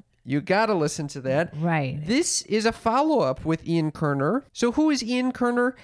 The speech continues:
Speaker 1: Ian is a licensed psychotherapist who specializes in sex therapy, couples therapy, and working with individuals on a range of relational issues. He is the New York Times best-selling author of She Comes First, one of our favorite books,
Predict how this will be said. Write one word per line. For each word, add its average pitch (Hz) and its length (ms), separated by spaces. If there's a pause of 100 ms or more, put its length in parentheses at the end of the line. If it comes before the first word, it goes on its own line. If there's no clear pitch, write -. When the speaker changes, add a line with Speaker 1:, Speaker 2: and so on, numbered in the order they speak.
Speaker 1:
Ian 262 300
is 226 260
a 233 100
licensed 226 760
psychotherapist 170 880
who 165 80
specializes 147 800
in 123 160
sex - 340
therapy, 139 420
couples 139 420
therapy, 135 420
and 139 180
working 147 320
with 135 160
individuals 139 680
on 131 160
a 127 80
range 233 480
of 160 240
relational 135 540
issues. 151 440 (380)
He 233 220
is 214 160
the 208 160
New 214 160
York 254 280
Times 214 380
best-selling 214 600
author 185 380
of 185 240
She 226 240
Comes 220 380
First, 240 520
one 160 140
of 170 80
our 156 120
favorite 220 420
books, 185 340